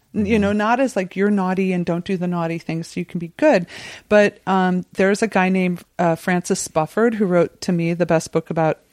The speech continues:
Speaker 1: Christianity I've ever read. I read it once a year. It's called Unapologetic. And he <laughs> knows that the word sin is problematic for people. And so he goes, "Look, I'm not gonna use it 'cause I know it's triggering. Instead, I'm gonna just always use this phrase. 'The human propensity to fuck things up.'"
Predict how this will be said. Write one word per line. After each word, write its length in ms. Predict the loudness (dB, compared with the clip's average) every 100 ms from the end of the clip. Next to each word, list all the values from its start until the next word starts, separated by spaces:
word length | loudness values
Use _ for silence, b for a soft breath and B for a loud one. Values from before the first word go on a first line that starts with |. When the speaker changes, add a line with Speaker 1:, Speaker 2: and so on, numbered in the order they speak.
| _ _
Speaker 1:
Christianity 600 | -4 -4 -2 -2 0 0
I've 120 | 0
ever 200 | 0 0
read. 260 | 0 0 0
I 60 | 0
read 180 | 0 0
it 100 | 0
once 240 | -2 -2
a 60 | -4
year. 200 | -2 -4
It's 120 | -4
called 240 | -4 -4 -2
Unapologetic. 880 | -2 -2 -2 -4 -2 -4 -2 -2 -4 B B B B -4
And 180 | -2
he 460 | -2 -4 -2 -2 -2
<laughs> 20 |
knows 420 | -2 0 2 0 -2
that 400 | -2 0 -2 -4
the 180 | -4 -4
word 280 | 0 -2 -4
sin 420 | -4 -2 -2 -4 -2
is 240 | -2 -2
problematic 600 | -2 -2 0 -2 -2 -4
for 100 | -6
people. 320 | -6 0 0 B B 2
And 120 | 2
so 200 | 4 2
he 160 | 2
goes, 240 | 0 0 0
"Look, 120 | -2
I'm 80 | -2
not 120 | -2
gonna 140 | -2
use 280 | -2 -2 -2
it 140 | -2 -2
'cause 140 | -4
I 100 | -2
know 140 | -2
it's 140 | -4 -4
triggering. 380 | -4 -2 -2 -4 B B -2
Instead, 480 | -2 0 2 2
I'm 100 | 2 0
gonna 200 | -2 -4
just 200 | -4 0
always 300 | 0 0 0
use 160 | -2
this 160 | -2 -4
phrase. 340 | -2 -2 -4 b b b 0
'The 120 | 0
human 420 | 2 2 4 2
propensity 640 | 0 -2 0 -2 -2 -4 -2
to 80 | -2
fuck 320 | -2 -4 -4
things 320 | -6 -6 -4
up.'" 180 | -6 -8